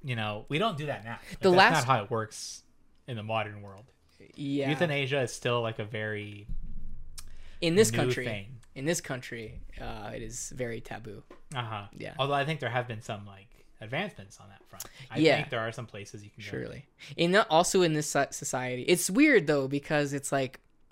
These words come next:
Speaker 2: <laughs> we're talking about these, like, Christian undertones, but, like, this society is also, like, very permissible to assisted suicide. You know?
Speaker 1: Yeah.
Speaker 2: Whereas, like, Christians are generally, like, pretty opposed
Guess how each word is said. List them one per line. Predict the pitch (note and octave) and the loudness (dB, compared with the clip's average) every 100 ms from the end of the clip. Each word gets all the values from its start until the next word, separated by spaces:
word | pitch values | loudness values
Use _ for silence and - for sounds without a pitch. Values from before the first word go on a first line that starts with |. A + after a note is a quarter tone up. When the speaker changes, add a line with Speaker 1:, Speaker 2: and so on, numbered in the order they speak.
| _ - | _ -12
Speaker 2:
<laughs> | - - - - _ _ _ _ - | -12 -14 -18 -20 _ _ _ _ 4
we're | F3 | 10
talking | G#3+ | 10
about | G#3 F#3 | 10 8
these, | E3+ D#3 | 8 6
like, | C3+ | 4
Christian | - E3 - E3+ C#3 | 4 2 4 4 4
undertones, | C3+ D3 D3 D#3+ D#3+ E3 | 0 0 0 0 0 0
but, | D3 C#3 | 2 2
like, | C#3 B2+ B2+ | 2 0 -2
this | D3 - | -2 -2
society | C#3 C#3 C#3 C3+ | 0 2 4 2
is | B2 B2 | -2 -4
also, | A#2+ B2 - C3+ A#2+ | -6 -4 -4 -4 -4
like, | A2 - | -8 -10
very | B2 C3+ C3+ C3 C3 B2 | -4 0 2 4 2 0
permissible | B2+ - A#2+ A#2+ C3 B2+ A#2+ | 0 -2 0 -4 -4 -4 -6
to | - - A#2+ A#2 | -8 -6 -6 -4
assisted | - A#2+ C3 A#2+ | -6 -4 -6 -6
suicide. | C3 B2 C#3 C3+ C#3+ - _ _ _ _ _ _ _ _ _ _ _ _ | -6 -6 -4 -4 -6 -10 _ _ _ _ _ _ _ _ _ _ _ _
You | C#3+ | -6
know? | C3+ D3+ - _ | -4 -6 -10 _
Speaker 1:
Yeah. | G#3+ D#3 G2+ - | -10 -10 -8 6
Speaker 2:
Whereas, | E3+ E3 | 8 8
like, | C#3+ | 2
Christians | - G#3 G#3 D#3+ | 4 2 2 0
are | D3+ | 0
generally, | C#3 D#3 D3+ C#3 | 0 0 0 0
like, | B2 - | -2 -6
pretty | - A#2+ | -8 -8
opposed | - - C3 A#2+ F#2 C#2+ - | -8 -2 0 0 -6 -16 -20